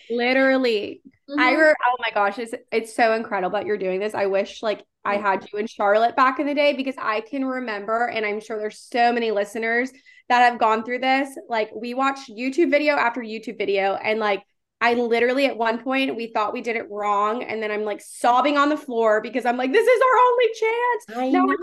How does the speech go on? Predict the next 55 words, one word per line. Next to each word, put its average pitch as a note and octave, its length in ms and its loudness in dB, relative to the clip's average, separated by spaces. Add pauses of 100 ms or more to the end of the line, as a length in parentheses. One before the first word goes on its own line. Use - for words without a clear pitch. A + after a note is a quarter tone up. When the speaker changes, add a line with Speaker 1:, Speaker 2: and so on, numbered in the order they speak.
(140)
Speaker 1:
can't - 140 -6
do F#4 100 6
the C#4 220 0
egg F#4 160 2
retrieval, E4+ 420 -4
and, C4+ 160 -4
like, A3+ 260 -2
I B3+ 120 -2
mean, B3 200 -8
it B3 140 -6
is G#4+ 240 -8
so D#4+ 180 2
traumatic C#4+ 720 -4
'cause C#4 200 -8
Speaker 3:
It G3 100 -2
is. A3+ 260 -2
Speaker 1:
I A#3+ 120 2
don't - 240 -16
have C4+ 100 0
a C4 60 -2
nursing B3+ 320 0
degree. A3 280 0
I C4+ 120 4
don't G#4+ 160 2
have C#4 180 0
any A#3+ 160 -4
kind B3 160 -2
of A3 60 -6
medical G#3 360 -4
his-, G#3 280 -8
like, A#3 240 -2 (500)
I - 120 -6
don't F4+ 160 2
know G#3 140 2
Speaker 2:
It's, D4+ 100 4
Speaker 1:
anything F3+ 260 -8
about E3 160 -14
Speaker 2:
it's F4 200 0
Speaker 1:
this. B3 120 0
Speaker 2:
clearly F4 480 4
so D#4+ 160 4
traumatic A#3+ 500 0
because A#3+ 320 0
you C4 260 -2
ha-, - 180 0
like, B3+ 260 0
I B3 220 4
was C#4+ 200 0
the C4 120 -2
same B3 360 -4
thing. A3 380 -4
Like, A3 300 -2
we A#3 180 -10
Speaker 1:
Oh. B3 60 -12
Speaker 2:
got, B3 320 2